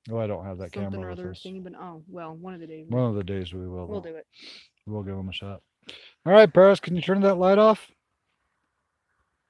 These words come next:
Speaker 2: Paris. <laughs>
Speaker 1: Off.
Speaker 2: <laughs> Off, not on. I have chocolate too, so hang on. I'm gonna give you one if you can cooperate with me.
Speaker 1: And then kids, don't forget, you can play with those balls.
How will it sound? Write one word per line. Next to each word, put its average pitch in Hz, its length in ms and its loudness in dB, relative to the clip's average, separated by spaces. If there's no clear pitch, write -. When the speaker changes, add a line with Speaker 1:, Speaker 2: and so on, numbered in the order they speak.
Speaker 2:
Paris. 233 760 -4
<laughs> 269 40 -2
Speaker 1:
Off. 143 520 2
Speaker 2:
<laughs> 285 120 0
Off, 226 680 2
not 208 260 -12
on. 202 540 -8
I 208 80 -14
have 277 180 -8
chocolate 320 400 -4
too, 254 260 -10
so 214 140 -10
hang 269 200 -12
on. 262 160 -10
I'm 214 100 -16
gonna 220 140 -20
give 240 140 -20
you 262 140 -18
one 214 260 -14
if 202 120 -20
you 226 60 -20
can 214 100 -16
cooperate 208 460 -10
with 185 120 -14
me. 190 140 -16
Speaker 1:
And 120 140 -10
then 156 140 -6
kids, 214 420 2
don't 175 220 4
forget, 208 300 2
you 175 80 0
can 147 100 -10
play 190 180 0
with 175 100 -2
those 202 180 0
balls. 185 500 4